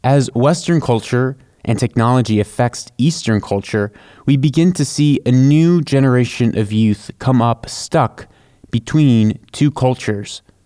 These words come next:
while still in their native land. "Who are we?" they're asking. "Do we wear a kandora and listen to Drake, or do we wear shorts while reciting Arabic poetry and playing the oud?"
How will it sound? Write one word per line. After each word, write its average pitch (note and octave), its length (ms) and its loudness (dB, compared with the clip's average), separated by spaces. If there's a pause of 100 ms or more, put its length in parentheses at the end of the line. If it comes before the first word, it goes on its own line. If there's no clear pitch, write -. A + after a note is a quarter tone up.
(360)
while A#2+ 160 2
still C#3+ 420 2
in A2+ 120 4
their A2 100 2
native G#2 340 0
land. A2+ 380 -2 (1500)
"Who D#3+ 240 4
are E3+ 200 2
we?" G2 360 -2 (840)
they're A2 160 0
asking. G2 600 -4
"Do A#2+ 180 2
we C3+ 260 2 (300)
wear C3 200 2
a B2 60 0
kandora B2 640 2
and A#2 100 2
listen B2 280 0
to A2 80 -4
Drake, B2+ 520 0
or B2+ 380 2 (440)
do B2+ 100 4
we C3+ 140 4
wear B2 560 2
shorts - 640 -2
while A2+ 220 0
reciting A2+ 640 0
Arabic A#2 400 0
poetry A2+ 520 0
and G2 140 0
playing A2+ 300 0
the G2+ 120 0
oud?" G2+ 380 -2